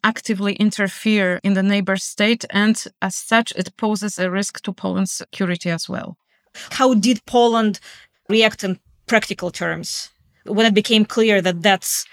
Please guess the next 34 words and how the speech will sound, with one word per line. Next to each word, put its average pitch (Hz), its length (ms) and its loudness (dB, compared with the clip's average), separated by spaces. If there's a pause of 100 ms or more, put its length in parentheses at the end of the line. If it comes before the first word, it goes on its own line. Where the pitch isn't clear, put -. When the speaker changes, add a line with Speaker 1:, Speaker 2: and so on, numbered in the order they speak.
(320)
Speaker 2:
the 196 120 0
direction 190 480 0
in 170 140 -4
which - 480 -2
events 170 460 -2
are 160 340 -8
moving? 175 480 -8
Speaker 1:
Mm-hmm. 202 320 0 (600)
In 233 160 4
two 311 200 -4
thousand 285 440 2
fourteen, 226 800 0
where 190 240 -2
we 202 160 2
are, 170 320 0
Poland 247 380 0
is 220 160 -4
no 226 200 2
longer 208 440 2
the 196 80 -2
strong 214 420 -2
Poland 196 380 0
that 180 160 -2
I 196 80 0
was 196 220 -4
telling 202 360 0
you 190 260 -2
about 175 440 -4
in 185 100 0
two - 140 -10
thousand 185 360 -2
seven. 175 440 -4 (400)
It 208 160 0
is 254 260 2